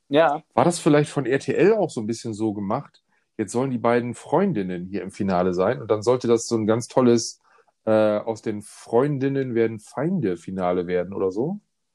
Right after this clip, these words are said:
Speaker 1: Meinst du,
Speaker 2: Das
Speaker 1: dass
Speaker 2: hätt-
Speaker 1: das von R T L vorgegeben ist,
Speaker 2: Das
Speaker 1: wer, wen Nico auswählen sollte?
Speaker 2: Ja, vielleicht so als Zweite. Also wenn, vielleicht,
Speaker 1: Ja.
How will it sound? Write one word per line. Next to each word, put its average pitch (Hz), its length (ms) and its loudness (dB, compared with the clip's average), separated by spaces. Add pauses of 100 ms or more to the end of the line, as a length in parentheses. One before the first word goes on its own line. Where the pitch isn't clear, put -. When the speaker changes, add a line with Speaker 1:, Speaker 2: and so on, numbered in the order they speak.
(140)
Speaker 1:
Meinst 156 260 -12
du, 175 40 -12
Speaker 2:
Das 165 100 -8
Speaker 1:
dass - 40 -6
Speaker 2:
hätt- - 80 2
Speaker 1:
das - 120 -14
von 160 120 -14
R - 100 -20 (100)
T 165 80 -4
L 190 180 4
vorgegeben 190 600 -4
ist, - 300 -14
Speaker 2:
Das 170 140 -10
Speaker 1:
wer, 175 380 -4 (260)
wen 160 220 -2
Nico 175 380 0
auswählen 175 440 -4
sollte? 180 380 -6 (920)
Speaker 2:
Ja, 135 200 6
vielleicht 160 520 0
so 156 120 -4
als 143 280 -8
Zweite. 147 580 -4
Also 104 260 -10
wenn, 123 300 -6
vielleicht, 139 380 0
Speaker 1:
Ja. 202 60 -16